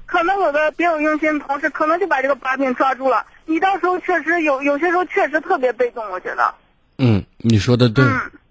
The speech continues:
Speaker 2: 如果是一点点瑕疵，也不会构成你大的威胁。如果别人要把一说成是十的话，夸张到一种程度的话，如果你的领导也不调查、不经过调查核实，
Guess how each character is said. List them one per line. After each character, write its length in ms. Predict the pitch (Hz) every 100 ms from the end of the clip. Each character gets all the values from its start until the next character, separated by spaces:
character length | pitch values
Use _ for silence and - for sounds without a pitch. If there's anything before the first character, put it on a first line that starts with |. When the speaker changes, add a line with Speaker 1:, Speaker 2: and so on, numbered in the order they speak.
| _
Speaker 2:
如 160 | 127 160
果 160 | 160
是 100 | 131
一 80 | 170
点 260 | 120 117 165
点 180 | 123
瑕 260 | 101 104 101
疵， 280 | 101 113 - _
也 160 | 117
不 120 | 113 135
会 140 | 139
构 240 | 113 131
成 160 | 107 120
你 80 | 107
大 220 | 120 110
的 100 | 104
威 180 | 110 110
胁。 320 | 90 92 - - -
如 220 | 113 175
果 100 | 156
别 220 | 104 135
人 100 | 165
要 80 | 160
把 180 | 107 95
一 220 | 151 170
说 220 | - 143
成 120 | 120
是 140 | 127 110
十 340 | - - 135
的 140 | 156
话， 240 | 90 101 - _ _ _
夸 280 | - - 156
张 180 | 156 160
到 120 | 143
一 100 | 131
种 200 | 117 98
程 280 | - 95 127
度 140 | 175
的 120 | 110 90
话， 220 | 95 - - - _
如 140 | - 143
果 140 | 147
你 100 | 127
的 120 | 113
领 200 | 107 135
导 120 | 147
也 120 | 107 98
不 140 | 117
调 240 | 135 139
查、 160 | 98 101 - -
不 80 |
经 160 | 120 160
过 120 | 139
调 220 | 110 143
查 160 | 101 107
核 260 | - 104 143
实， 360 | - 98 98